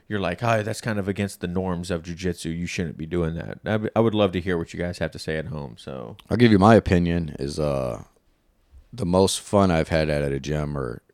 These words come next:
Speaker 2: was the, the least formal one I went to. There was no bowing in onto the mats.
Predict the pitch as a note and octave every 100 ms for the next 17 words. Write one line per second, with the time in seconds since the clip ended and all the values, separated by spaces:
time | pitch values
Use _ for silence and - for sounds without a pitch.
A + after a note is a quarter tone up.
0 | _ _ _ - E2 D#2+ D#2+ D2+ D#2+ _
1 | _ _ - F2 F2+ F2 - F#2+ E2+ D#2
2 | C#2 D2+ C#2+ C#2 C2+ C#2+ - A#1 C2 -
3 | _ _ _ _ _ F#2 E2 D#2 F2 E2
4 | E2 E2 D#2+ D#2 D#2+ D#2+ D#2 D#2 D2+ D2
5 | D2+ D2+ - -